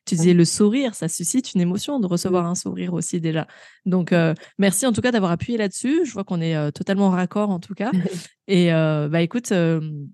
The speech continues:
Speaker 1: si on veut en savoir plus, de toute façon, je mettrai bien évidemment dans les notes de l'épisode tes liens, donc principalement Instagram, TikTok. Tu me donneras d'autres liens si tu le souhaites.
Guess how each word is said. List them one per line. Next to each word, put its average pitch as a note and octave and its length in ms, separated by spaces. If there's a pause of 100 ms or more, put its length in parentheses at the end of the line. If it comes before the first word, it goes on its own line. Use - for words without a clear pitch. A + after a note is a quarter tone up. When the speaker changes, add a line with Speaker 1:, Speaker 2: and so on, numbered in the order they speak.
(280)
Speaker 1:
si G#3+ 160
on G3 80
veut G3+ 80
en G3+ 80
savoir F#3+ 280
plus, B3 260
de F#3+ 100
toute - 180
façon, G3+ 440 (600)
je F3+ 140
mettrai F#3 300
bien F3+ 160
évidemment F#3 480
dans E3+ 100
les D#3+ 140
notes E3+ 160
de E3+ 80
l'épisode E3 500 (300)
tes F#3 120
liens, F3+ 300
donc D3 160 (220)
principalement E3+ 560
Instagram, F3 400
TikTok. G#3+ 480 (340)
Tu - 80
me D#3+ 60
donneras D3+ 260
d'autres D#3+ 300
liens E3 180
si D#3+ 140
tu - 140
le D#3 60
souhaites. A3 300